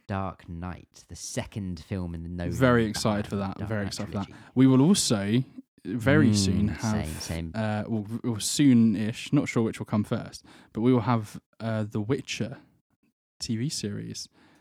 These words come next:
Speaker 1: Ooh,
Speaker 2: <laughs> Yeah.
Speaker 1: yes. We recorded this a long time ago, but there's,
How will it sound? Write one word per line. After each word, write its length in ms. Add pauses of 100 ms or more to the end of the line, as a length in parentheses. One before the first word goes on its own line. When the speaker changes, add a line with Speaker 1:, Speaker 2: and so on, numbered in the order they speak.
(1120)
Speaker 1:
Ooh, 500 (100)
Speaker 2:
<laughs> 40
Yeah. 320
Speaker 1:
yes. 420
We 80
recorded 500
this 140
a 40
long 280
time 300
ago, 240
but 100
there's, 160